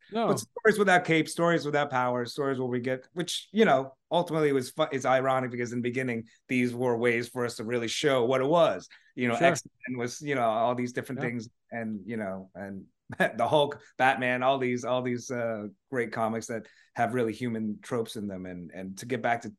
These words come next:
Speaker 2: telling stories. I think that's still what's great. When we lose that, when it's only about the cape, only about the powers, that's when it gets boring, I think.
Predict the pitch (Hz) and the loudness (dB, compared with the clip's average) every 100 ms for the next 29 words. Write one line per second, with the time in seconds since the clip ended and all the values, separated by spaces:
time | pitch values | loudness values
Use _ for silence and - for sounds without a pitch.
0 | _ 131 139 120 - 127 127 185 196 160 | _ -2 0 -2 -4 -4 0 2 2 2
1 | 160 - - _ - - 226 160 120 139 | 0 -2 -14 _ -10 8 8 8 2 -2
2 | 101 90 135 139 135 131 127 - _ - | -2 -4 -4 -2 -2 -2 -4 -10 _ -10
3 | 127 196 214 147 143 117 110 131 131 - | 2 4 4 4 2 2 0 -4 -2 4
4 | 156 170 160 123 110 117 107 113 110 101 | 4 4 2 0 0 0 -2 -6 -4 -6
5 | - _ 139 156 139 120 107 117 104 101 | -12 _ -2 0 2 0 0 -2 -2 0
6 | 127 127 127 104 95 - - 104 95 85 | 0 0 -2 -4 -6 -10 -14 -10 -8 -8
7 | 78 78 - 76 73 | -10 -12 -14 -20 -20